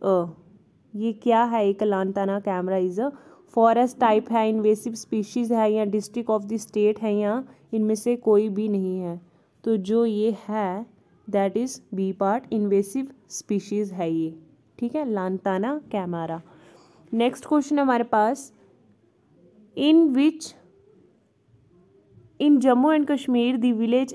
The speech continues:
and community lands are used, ठीक है, जम्मू and कश्मीर में विलेज और कम्युनिटी लैंड किसके लिए यूज़ करते हैं? ऑप्शन है हमारे पास, develop the tree crops, develop fodder species या both A and B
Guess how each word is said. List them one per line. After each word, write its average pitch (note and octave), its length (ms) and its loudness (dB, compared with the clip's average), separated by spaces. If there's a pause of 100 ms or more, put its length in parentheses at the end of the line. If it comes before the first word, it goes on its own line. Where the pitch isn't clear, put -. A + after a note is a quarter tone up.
and A3+ 160 -2
community G#3+ 540 -2 (180)
lands G3 400 -2 (140)
are F#3 220 0
used, F#3 560 -2 (140)
ठीक A3+ 160 -8
है, A#3+ 60 2
जम्मू A3 300 -4
and G#3+ 140 -6
कश्मीर G#3 380 -4
में G#3 160 -4
विलेज G3+ 460 -2
और G#3 180 -2
कम्युनिटी G3 420 -4
लैंड G3 260 -4
किसके G#3+ 280 -8
लिए G3+ 220 -2
यूज़ G3 200 -4
करते G3 340 -6
हैं? A3 240 -6 (2000)
ऑप्शन A#3+ 340 0
है C4 40 2
हमारे A#3 200 2
पास, A#3 260 2
develop A3 480 2 (100)
the G#3+ 120 -4 (120)
tree A3+ 300 -2
crops, A3+ 540 0
develop G3+ 420 0 (100)
fodder G#3+ 380 2
species A3+ 640 -6 (320)
या A3 200 0
both G#3+ 320 2
A A3 120 0 (100)
and A#3 180 0
B A#3 120 0